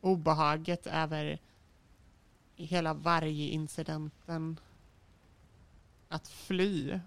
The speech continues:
och känslan av att vara jagad. Den här visionen, var kom den ifrån? Vad var det för källare?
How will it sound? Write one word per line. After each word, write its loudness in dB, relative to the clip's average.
och -2
känslan 0
av -2
att -6
vara -2
jagad. -2
Den 0
här 6
visionen, -2
var -4
kom -4
den -2
ifrån? -6
Vad -2
var 0
det -2
för -10
källare? -2